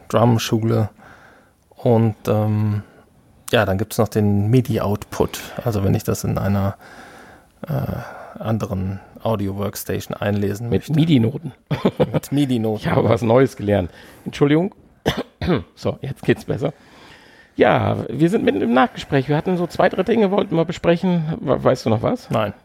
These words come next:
Speaker 2: Nein? Oh, schade, dann ist das Nachgespräch jetzt zu Ende. <laughs>
Speaker 1: Ja, ist schade. Dass man,
Speaker 2: Ja.
Speaker 1: man hätte sich das notieren müssen.
Speaker 2: Ja, es ist so viel
Speaker 1: Müssen wir noch
Speaker 2: schade.
Speaker 1: mal, müssen wir noch mal nachhören.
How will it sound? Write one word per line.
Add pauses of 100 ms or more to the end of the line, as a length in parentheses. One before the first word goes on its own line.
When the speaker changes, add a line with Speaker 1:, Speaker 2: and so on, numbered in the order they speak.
Speaker 2:
Nein?
Oh,
schade,
dann
ist
das
Nachgespräch
jetzt
zu
Ende. (500)
<laughs> (1120)
Speaker 1:
Ja,
ist
schade. (200)
Dass
man,
Speaker 2:
Ja.
Speaker 1:
man
hätte
sich
das
notieren
müssen. (140)
Speaker 2:
Ja,
es
ist
so
viel
Speaker 1:
Müssen
wir
noch
Speaker 2:
schade.
Speaker 1:
mal,
müssen
wir
noch
mal
nachhören.